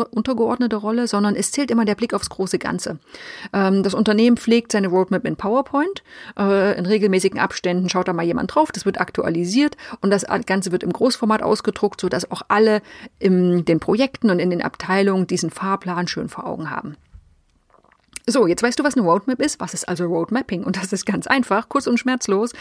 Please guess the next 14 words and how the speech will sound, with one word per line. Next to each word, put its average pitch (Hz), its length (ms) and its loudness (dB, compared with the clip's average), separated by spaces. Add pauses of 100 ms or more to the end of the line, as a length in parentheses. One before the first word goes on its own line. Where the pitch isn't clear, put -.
(360)
Roadmapping 220 480 4
ist - 160 -2
natürlich 180 340 2
nichts - 240 0
anderes 202 400 0
als 175 160 -2
der 175 100 2
Prozess, - 500 -2
in 165 180 -4
dem - 220 -2
eine 220 160 2
Roadmap 160 420 -2
entsteht. - 400 -2 (260)
Ja, - 80 -6